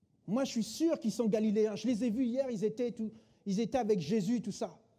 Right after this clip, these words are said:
Maintenant, voilà. Même, il y en a qui disaient, « Mais comment ces gens-là qui n'ont pas d'instruction, comment aujourd'hui ils parlent avec, euh, avec, euh, assurance, avec, avec ce langage-là ? » Bien-aimé, c'est l'œuvre du Saint-Esprit. Tu fais des choses que tu ne faisais pas auparavant.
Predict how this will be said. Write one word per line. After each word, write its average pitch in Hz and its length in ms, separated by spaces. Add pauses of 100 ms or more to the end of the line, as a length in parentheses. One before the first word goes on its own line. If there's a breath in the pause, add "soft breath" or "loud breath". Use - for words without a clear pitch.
(1040)
Maintenant, 226 560 (160)
voilà. 196 360 (220 loud breath)
Même, 294 260 (300)
il 190 60
y - 20
en 254 60
a 302 80
qui 240 100
disaient, « 214 220
Mais 226 100
comment 302 240
ces 233 180
gens-là 233 300
qui - 120
n'ont 208 120
pas 240 160
d'instruction, 220 640 (260)
comment 233 240
aujourd'hui 220 400
ils 202 100
parlent 226 380
avec, 196 340
euh, 175 360 (340 soft breath)
avec, 190 360
euh, 175 380
assurance, 208 540
avec, 175 220 (100)
avec 170 200
ce - 120
langage-là ? » 208 560 (640)
Bien-aimé, 220 400
c'est 196 220
l'œuvre 180 420
du 165 100
Saint-Esprit. 170 640 (920 soft breath)
Tu 247 140
fais 277 220
des 226 140
choses 254 280
que 247 80
tu 208 200
ne - 40
faisais 196 280
pas 196 200
auparavant. 156 560